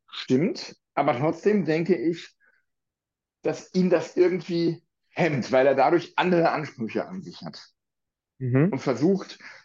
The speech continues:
Speaker 1: Dinge irgendwie zu erzwingen. Das ist so mein Eindruck zumindest.
Speaker 2: Ja, den, den Eindruck teile ich gar nicht. Philipp Gogula, was zeichnet ihn aus? Also, er, er ist ein wirklich,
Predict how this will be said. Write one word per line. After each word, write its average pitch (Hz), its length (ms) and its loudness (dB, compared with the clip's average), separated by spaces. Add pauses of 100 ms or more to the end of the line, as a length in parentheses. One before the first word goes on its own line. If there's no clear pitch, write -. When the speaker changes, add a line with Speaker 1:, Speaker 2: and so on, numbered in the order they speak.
(180)
Speaker 1:
Dinge 185 220 6
irgendwie 156 720 0
zu 147 160 -2
erzwingen. 147 360 -4
Das - 140 -6
ist 185 140 -4
so 190 80 4
mein 185 220 2
Eindruck 147 520 -2
zumindest. - 640 -20 (680)
Speaker 2:
Ja, 139 400 4
den, 127 320 -2
den 123 180 -4
Eindruck 120 340 0
teile 120 260 -4
ich 113 120 -10
gar 113 220 -2
nicht. 113 320 -4 (340)
Philipp 151 300 0 (100)
Gogula, 135 400 2
was 139 220 -4
zeichnet 139 440 -4
ihn 120 160 -6
aus? 101 460 -2 (800)
Also, 143 500 2
er, 139 180 -6 (340)
er 147 140 0
ist 156 120 -6
ein 151 420 0
wirklich, 165 760 -4